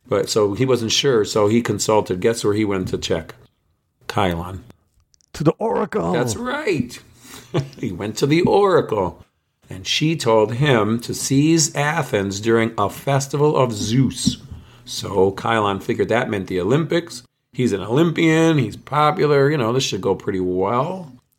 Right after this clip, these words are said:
Speaker 2: But hey, the Olympics is a time of peace.
Speaker 1: I know. Didn't go so well.
Speaker 2: Kylon, bad manners.
Speaker 1: Bad manners. So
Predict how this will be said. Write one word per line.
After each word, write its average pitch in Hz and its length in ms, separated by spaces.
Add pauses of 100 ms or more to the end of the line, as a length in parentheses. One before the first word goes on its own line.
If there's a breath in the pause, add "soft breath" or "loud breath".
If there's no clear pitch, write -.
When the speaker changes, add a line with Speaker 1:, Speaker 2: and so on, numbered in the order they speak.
(140)
Speaker 2:
But 147 120
hey, 180 220
the 160 140
Olympics 170 440
is 156 140
a 135 40
time 147 280
of 120 180
peace. - 640 (200)
Speaker 1:
I 92 280
know. 104 460 (320)
Didn't 101 200
go 117 200
so 120 180
well. 135 160
Speaker 2:
Kylon, 127 380 (120)
bad 147 300
manners. 135 520 (380)
Speaker 1:
Bad 117 540
manners. 101 920 (720)
So 101 600